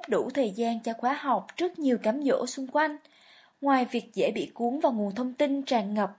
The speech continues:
và các phương tiện giải trí, thì việc học từ xa của bạn dễ bị ảnh hưởng và lơ là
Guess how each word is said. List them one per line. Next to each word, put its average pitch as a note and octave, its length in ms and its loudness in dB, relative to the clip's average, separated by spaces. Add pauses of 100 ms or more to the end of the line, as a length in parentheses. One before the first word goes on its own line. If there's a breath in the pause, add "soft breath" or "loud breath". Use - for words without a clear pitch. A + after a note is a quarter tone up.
và G3 80 -4
các C4 220 -6
phương B3+ 140 -4
tiện F3 220 -4
giải C#3 200 -2
trí, C#4 380 0 (100)
thì C#4 400 0 (240 loud breath)
việc B3+ 180 -2
học A#3 260 0
từ B3 120 0
xa C4+ 240 0
của C4+ 140 -6
bạn F#3+ 320 0 (300 loud breath)
dễ G#3 240 2
bị G#3+ 120 -4
ảnh A#3+ 200 -2
hưởng A#3+ 400 -4
và C#4 160 0
lơ A3 220 -2
là A3 360 0